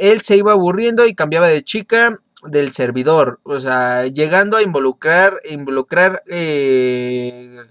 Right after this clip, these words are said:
llegándose a involucrar con dos moderadoras y una de ellas, eh, presentaba, este,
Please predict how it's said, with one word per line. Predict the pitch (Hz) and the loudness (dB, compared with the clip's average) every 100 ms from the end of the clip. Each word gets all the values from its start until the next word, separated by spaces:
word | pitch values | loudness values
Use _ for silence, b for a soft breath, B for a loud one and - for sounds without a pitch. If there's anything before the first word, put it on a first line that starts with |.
| _ _ _ _ _ _ - | _ _ _ _ _ _ -8
llegándose | 147 160 208 240 226 240 - 240 254 - | -4 0 0 2 0 0 2 4 4 2
a | 175 | -4
involucrar | 160 147 143 135 175 202 | 0 0 0 0 0 0
con | 214 180 | -2 -2
dos | 180 180 | -2 0
moderadoras | 190 151 131 135 190 220 208 190 | 0 2 2 4 4 4 0 -4
y | 180 | -4
una | 180 185 175 | 0 2 2
de | 196 | 2
ellas, | 208 214 202 b b b b _ - | 2 0 0 b b b b _ -4
eh, | 151 143 143 135 | 2 4 4 4
presentaba, | 143 135 143 151 160 170 175 175 | -2 -4 -4 0 2 2 2 2
este, | 151 143 131 - - 139 135 131 | 0 -2 -4 -8 -6 -2 -2 -2